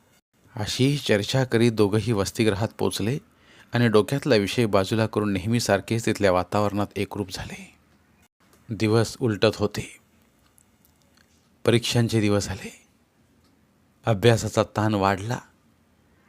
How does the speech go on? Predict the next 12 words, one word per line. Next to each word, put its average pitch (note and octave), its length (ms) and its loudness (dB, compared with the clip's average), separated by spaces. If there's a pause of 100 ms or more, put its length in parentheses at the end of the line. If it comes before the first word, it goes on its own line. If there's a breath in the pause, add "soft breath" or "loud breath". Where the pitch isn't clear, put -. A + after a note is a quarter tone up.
(180)
रात्रीच्या G#2+ 480 2
निरहू G#2 400 0
शांततेत G2+ 520 0 (100)
मध्यरात्र G2+ 560 0
उलटली G2 400 0
तरी F#2+ 160 -2
हॉस्टेल G2 460 -2
जागत F2+ 360 -4
राहिलं. - 300 -14 (880)
अभ्यासात G#2+ 500 0
गढून A2 460 2
गेलं. G2+ 260 -4